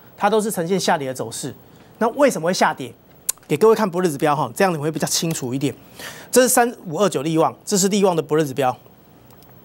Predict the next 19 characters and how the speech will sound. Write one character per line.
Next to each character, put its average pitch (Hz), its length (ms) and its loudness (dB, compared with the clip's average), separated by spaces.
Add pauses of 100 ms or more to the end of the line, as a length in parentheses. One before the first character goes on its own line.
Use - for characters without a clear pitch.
(300)
来， 147 120 -2
各 208 140 4
位， 190 240 4 (460)
这 240 100 2
样 240 80 4
你 202 60 2
可 214 100 4
以 208 40 4
看， 196 220 0 (140)
看 214 100 0
得， 202 80 2 (200)
你 240 200 -2 (160)
懂 156 140 0
吗 156 160 2
哈？ 170 180 2 (380)
这 285 120 6
是 285 40 6
力 277 160 4
旺， 233 180 4